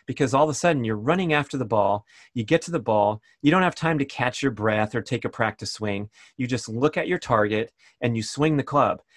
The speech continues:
and you allow your natural athletic ability to kind of come to the forefront rather than get buried by that analytical mindset that wraps us up into, you know, lacking confidence and being too deliberate and having too many swing thoughts and all the things that golfers complain about constantly.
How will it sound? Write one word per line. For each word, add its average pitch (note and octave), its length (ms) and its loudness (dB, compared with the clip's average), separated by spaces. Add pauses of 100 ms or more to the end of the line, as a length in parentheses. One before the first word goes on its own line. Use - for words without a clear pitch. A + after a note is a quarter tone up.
(140)
and B2 120 -4
you A#2+ 140 -2
allow C3 320 2
your B2 320 -2
natural C3 460 0
athletic B2 400 -2
ability A#2 440 -2
to G#2 80 -10
kind B2+ 220 -2
of A2 140 -8
come D3+ 260 -4
to - 80 -12
the A#2 80 -4
forefront A2+ 800 -2 (300)
rather D#3+ 360 2
than C#3 140 2
get A2+ 300 0
buried C3 500 2
by B2 160 0
that B2 240 0
analytical C#3 560 2
mindset A#2+ 640 -2
that B2+ 160 -6
wraps A#2+ 340 0
us B2+ 140 -4
up B2 220 0
into, A#2+ 520 -4 (240)
you C#3 80 -8
know, B2 140 -2
lacking B2 460 0
confidence B2 760 0
and A#2 120 -8
being B2+ 180 -2
too C#3 180 0
deliberate A#2+ 480 -2
and A2+ 100 -6
having A#2 220 -4
too C#3 140 -2
many B2+ 160 -2
swing B2+ 400 -2
thoughts A#2+ 380 0
and C3 100 -8
all F3+ 140 4
the G3+ 80 0
things C#3+ 280 0
that A#2+ 200 2 (340)
golfers C3 380 0
complain C#3 500 -2
about A#2+ 260 2
constantly. A2 680 -4